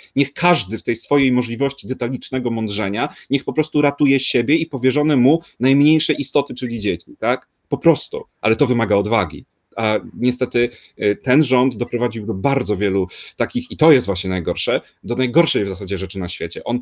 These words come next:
zawładnął umysłami i sercami, w tym sensie, że wielu ludzi, nawet takich, którzy powiedzmy chcą,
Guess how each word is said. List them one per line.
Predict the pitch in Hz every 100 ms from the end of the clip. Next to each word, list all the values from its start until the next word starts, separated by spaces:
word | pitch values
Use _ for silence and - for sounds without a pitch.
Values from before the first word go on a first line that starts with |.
| -
zawładnął | - 135 107 139 139 139 135
umysłami | 120 113 - 117 117 113
i | 98
sercami, | 110 98 92 80 80
w |
tym | 117 110
sensie, | 104 107 - 110 _ -
że | 101
wielu | 127 151
ludzi, | 120 92 95
nawet | 87 -
takich, | 87 90
którzy | - 98
powiedzmy | 82 90 92 127
chcą, | - 302 185